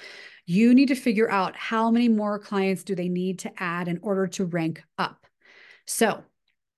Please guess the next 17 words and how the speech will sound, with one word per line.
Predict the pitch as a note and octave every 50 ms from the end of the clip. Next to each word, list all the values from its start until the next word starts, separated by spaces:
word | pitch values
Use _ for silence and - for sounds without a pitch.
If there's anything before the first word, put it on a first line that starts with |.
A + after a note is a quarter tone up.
| _ _ _ -
an | G#3 G3+ G3 -
easy | A3+ A3 A#3 A3+ C4 C4+
way | A#3 C4 C#4
to | C4 - C#4
do | G#3+ G#3+ G#3 F#3+ F3+
that, | F3 D#3 D#3+ G3 G3 G#3
let's | F#3+ D#3 - -
find | - F#3+ F3+ F3+ F#3+ F#3+ F#3
one, | F#3 F#3+ F#3+ F#3+ F#3+ F#3+ F#3 F#3 F#3 F#3 F#3 F#3 F#3 G3 F3 - _ _ _ _ _ _ _ _ _ _ _ -
uh, | F3 F3 F3 F3 F3 F3 F3
that's | E3 E3+ E3+ F3 - -
close | - - - - - F#3 F3 F3+ F3 -
to | - - - F3+
something | - - - - - E3+ E3+ F3 E3+ - F3 E3+ E3+ E3 E3 E3 E3
new. | D#3+ D#3+ D#3+ D#3 - - - - - - - - A#3+ A#3+ G3+ - - _ -
Let's | A#3 - - - - -
see. | - - - - - - - F#3 - - - - - - - - - - G3+